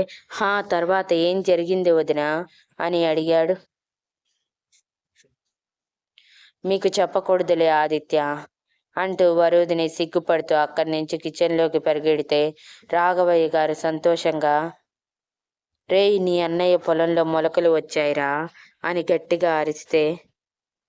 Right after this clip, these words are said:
రామయ్య గారు వరోధిని మాటలు అర్థం చేసుకుని మనవరాలి జీవితం బాగుపడిందని ఎంతో సంతోషించారు.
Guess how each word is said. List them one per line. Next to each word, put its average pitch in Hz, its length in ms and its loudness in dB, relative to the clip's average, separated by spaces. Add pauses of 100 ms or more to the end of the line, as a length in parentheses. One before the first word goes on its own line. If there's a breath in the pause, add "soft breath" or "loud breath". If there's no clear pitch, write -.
(3000 loud breath)
రామయ్య 175 480 2
గారు 156 280 0
వరోధిని 165 560 2
మాటలు 156 440 -2
అర్థం 156 520 -2
చేసుకుని 156 560 -2 (360 loud breath)
మనవరాలి 180 580 0
జీవితం 160 520 -4
బాగుపడిందని 151 880 -4
ఎంతో 156 340 -2
సంతోషించారు. 156 1000 -4